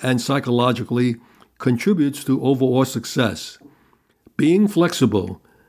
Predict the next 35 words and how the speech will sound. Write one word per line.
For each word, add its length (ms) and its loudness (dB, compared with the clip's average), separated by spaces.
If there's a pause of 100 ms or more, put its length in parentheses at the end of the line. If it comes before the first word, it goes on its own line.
(180)
and 180 2
adaptable 760 0
is 200 0
key 460 0
in 120 -2
a 60 -4
hybrid 380 0
work 240 0
environment. 720 -4 (460)
Embrace 520 2
changes 680 0 (240)
and 240 2
new 160 0
technologies 880 -2 (380)
and 180 -4
can 180 0
be 140 2
open 300 0
to 100 0
learning 500 2
and 180 -2
acquiring 520 0
new 140 0
skills. 600 -4 (640)
This 180 -2
can 180 0
help 260 0
you 120 0
stay 280 0
competitive 720 0
and 240 0
relevant 460 0
in 80 2
your 180 2
role. 480 -2